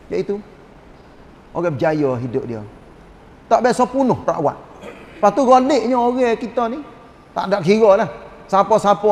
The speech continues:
anak siapa, cucu siapa sekalipun, adalah perawat hak tak molek atas diri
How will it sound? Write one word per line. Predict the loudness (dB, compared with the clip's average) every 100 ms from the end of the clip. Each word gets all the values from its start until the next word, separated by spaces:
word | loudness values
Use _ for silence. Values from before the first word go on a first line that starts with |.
| 2 2
anak | 0 0
siapa, | 0 2 2 2
cucu | 0 -2 -2
siapa | -2 -2 0 0 0
sekalipun, | -2 -4 -6 -8 -12 -20 -20 -6
adalah | -2 0 4 4 4
perawat | 0 -2 0 -2 -2
hak | -6
tak | -4 -2
molek | -2 -2
atas | -4 -2 -2
diri | 0